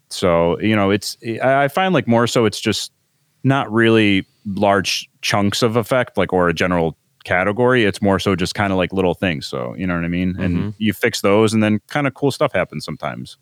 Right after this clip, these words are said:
Speaker 2: Interesting.
Speaker 1: So, yeah.
Speaker 2: Yeah, for whatever reason, I, I feel like something that has that, that, you know, like, um, if you take your f-, like, the Fum and it had, like, a synth, um, sort of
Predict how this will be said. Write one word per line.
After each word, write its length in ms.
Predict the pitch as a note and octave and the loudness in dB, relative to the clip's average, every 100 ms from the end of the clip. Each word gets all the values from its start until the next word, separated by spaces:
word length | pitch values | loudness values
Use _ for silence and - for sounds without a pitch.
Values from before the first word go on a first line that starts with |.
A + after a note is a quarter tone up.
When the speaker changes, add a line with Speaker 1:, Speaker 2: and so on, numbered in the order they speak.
| _ F2 | _ -12
Speaker 2:
Interesting. 420 | E2 E2 - C#2 | -8 -8 -8 -6
Speaker 1:
So, 240 | E2 E2 F2+ _ _ - | -4 -4 -8 _ _ -6
yeah. 240 | G#3 C3+ G2 - | -4 -4 -8 -10
Speaker 2:
Yeah, 240 | - D#3 D3 | 0 0 0
for 180 | C#3 B2+ | -4 0
whatever 320 | C#3+ D3 C3 | 2 2 2
reason, 420 | B2+ B2+ G#2+ G2+ - | 2 0 -2 -4 -2
I, 300 | G#2+ G2 F#2 - _ - | 0 0 -2 -10 _ -12
I 60 | |
feel 260 | - C3+ C#3+ | -4 2 2
like 400 | B2 G2+ - - | 2 0 -6 -16
something 560 | - - A#2 C3 A#2 G#2+ | -6 -2 0 0 2 2
that 260 | G2 F2+ - | 2 2 0
has 600 | G2 F#2 F2+ F2 - - _ | -2 0 0 -2 -4 -10 _
that, 260 | - F#2 D2 | -4 -2 -2
that, 120 | F2+ | -2
you 60 | |
know, 160 | F2 F2 | 0 0
like, 220 | E2+ D#2+ | -2 -4
um, 480 | D#2+ D#2+ D#2 D2+ - - | -2 -2 -2 -4 -8 -12
if 120 | D#2+ | -8
you 80 | F2 | -8
take 240 | - F#2+ F2 | -4 -4 -2
your 80 | D#2+ | -6
f-, 160 | - - | -8 -14
like, 260 | - D#2+ D2+ | -6 -6 -4
the 100 | E2 | -10
Fum 540 | - E2+ D#2+ D2+ C#2+ - _ _ _ - | -6 -2 -2 -4 -8 -16 _ _ _ -6
and 200 | D#2+ D#2 | -4 -2
it 160 | D2+ D#2 | -2 -4
had, 480 | E2 D#2 C#2+ B1 - _ _ | -4 -4 -6 -12 -18 _ _
like, 260 | D#2 D2+ - - | -12 -10 -12 -8
a 100 | D#2+ | -6
synth, 600 | - - E2+ D2+ - - _ _ - | -6 -6 -4 -6 -8 -20 _ _ -12
um, 440 | D#2 D2+ D2 C#2+ | -8 -8 -10 -12
sort 240 | C2 D#2 D2 | -8 -4 -4
of 280 | C#2 - | -4 -10